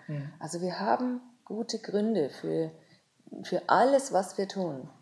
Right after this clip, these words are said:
Speaker 2: Und, äh, merken wir, also hätte ich die Komzo-, Komfortzone verlassen und hätte gemerkt, okay,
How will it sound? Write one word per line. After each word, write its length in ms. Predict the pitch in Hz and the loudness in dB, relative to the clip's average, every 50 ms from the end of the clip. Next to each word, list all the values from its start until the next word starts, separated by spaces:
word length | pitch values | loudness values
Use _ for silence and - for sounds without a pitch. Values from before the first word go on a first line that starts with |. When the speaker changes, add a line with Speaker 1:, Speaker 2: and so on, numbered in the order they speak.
| _ _ _ _ _ _ _ - | _ _ _ _ _ _ _ -8
Speaker 2:
Und, 500 | - 180 180 175 175 175 170 165 170 - | -4 -2 0 0 0 0 0 -2 -2 0
äh, 380 | 175 170 165 160 160 160 160 160 160 - - - - 82 - - - - _ - | 0 2 4 4 2 2 0 -2 -6 -10 -14 -14 -14 -16 -16 -16 -18 -16 _ -4
merken 480 | 175 170 175 202 254 277 277 247 202 170 | 0 4 6 6 6 6 4 2 2 2
wir, 240 | 190 196 196 175 | 4 6 6 8
also 200 | 156 156 151 151 | 6 6 4 2
hätte 220 | 156 165 175 180 - | 2 2 -2 -4 -4
ich 80 | 190 | -4
die 100 | - 190 | -8 -8
Komzo-, 540 | 190 - 185 175 175 - - 190 190 - - - | -6 -6 -6 -6 -6 -2 0 0 0 0 0 -4
Komfortzone 640 | - 185 180 - 185 185 180 180 - 185 180 180 | -4 -4 -2 2 4 4 4 4 2 0 0 0
verlassen 400 | 180 - 180 175 196 233 - - | 0 2 4 4 4 4 2 0
und 100 | - 170 180 | -4 -2 -2
hätte 180 | 196 - - | -2 -2 -2
gemerkt, 380 | 175 - 170 170 175 175 175 - | -2 -2 -2 0 -2 -2 -2 -4
okay, 340 | - - - 185 180 180 | -8 -6 -2 0 0 0